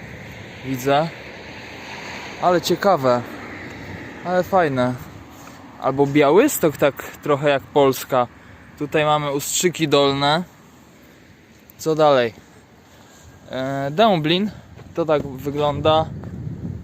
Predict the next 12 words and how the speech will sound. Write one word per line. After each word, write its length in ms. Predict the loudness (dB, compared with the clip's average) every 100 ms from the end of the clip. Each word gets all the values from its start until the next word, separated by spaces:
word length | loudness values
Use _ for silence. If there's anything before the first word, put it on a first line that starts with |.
| -14 -16 -20 -20 -18 -16
Tutaj 280 | -8 -6
mamy 320 | -4 -4 -6 -4
Herb. 480 | 2 4 2 0 -4 -4 -16 -20 -20 -20 -20 -20 -20 -20 -20 -20 -20 -20 -20 -20 -20 -20 -20 -20 -20 -20 -18 -18 -18 -6
Lublin. 720 | 4 8 8 8 6 4 0 -4 -14 -18 -16 -16 -16 -18 -18 -20 -16 -6
Lublin 260 | -4 -4
całkiem 360 | -2 -2 -2 -6
spore 340 | 0 4 4
miasto, 480 | 4 2 2 4 6
ale 160 | 6 6
Radom 480 | 8 6 6 2 2
jaki 340 | 0 -2 -4
duży. 400 | -4 -4 -6